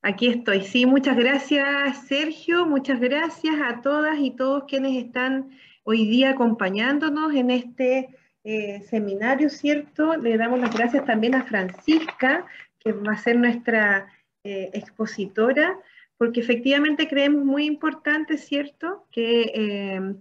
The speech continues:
el tema de la convivencia y el tema de la inclusión son temas que, eh, son muy relevantes para todas y para todos nosotros.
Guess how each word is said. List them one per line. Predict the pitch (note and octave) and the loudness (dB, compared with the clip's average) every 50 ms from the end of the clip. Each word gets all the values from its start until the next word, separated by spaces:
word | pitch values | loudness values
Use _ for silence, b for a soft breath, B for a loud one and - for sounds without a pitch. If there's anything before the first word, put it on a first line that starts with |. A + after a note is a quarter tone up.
| b b b b b b _ - | b b b b b b _ -2
el | G#3+ G#3 G#3+ - | -2 -2 0 2
tema | A#3 B3 B3+ C4+ C4+ | 2 4 4 4 6
de | C4+ C4 | 4 4
la | B3+ A#3+ A3+ | 4 2 0
convivencia | A#3 A3+ A3 G#3 G#3 G#3 G3 G#3 A#3+ C4 C#4+ C#4+ C#4+ C4+ - - A#3 | 0 0 2 2 2 0 0 2 2 4 4 4 2 0 0 -2 0
y | A3 G#3+ | 0 0
el | G#3 G3+ - | -4 -4 -2
tema | A#3+ B3 B3+ C4 B3+ | -2 0 0 2 0
de | A#3+ A#3 | 0 0
la | A3 G3+ | -2 -2
inclusión | G#3 G3+ - G3 F#3 - - - - B3 C4 C#4+ D#4+ - B B B B B B | -4 -6 -8 -14 -20 -20 -16 -6 0 2 2 2 0 -2 B B B B B B
son | _ - - B3+ B3+ A#3+ B3 | _ -2 0 0 0 0 0
temas | - C#4+ D4 D4 D4+ D4 D4 | 2 4 4 6 4 2 0
que, | - C4+ B3+ - - - _ - | 0 -2 -2 -2 -4 -16 _ -4
eh, | A3 A3 A3+ A3 | -2 0 0 0
son | A3+ - C#4+ | 2 6 6
muy | C#4 D4 D#4+ | 8 8 6
relevantes | D#4+ E4 E4 D#4 D4+ D4+ D4+ D4+ D4+ D4+ C4+ | 6 4 2 4 2 2 2 0 0 -4 -2
para | - C#4 C4+ C4 B3+ B3+ B3 B3 | 0 0 2 2 2 0 0 0
todas | B3+ B3+ C4 C4+ | 0 0 2 2
y | C4 | 0
para | B3+ B3 A#3+ A3+ A3+ | 0 -2 -4 -4 -4
todos | A3 A3+ A3+ | -6 -6 -4
nosotros. | A3+ A3 G#3 - - F#3+ F3 - - F3+ F3 | -2 -2 -4 -4 -4 -6 -6 -6 -8 -14 -16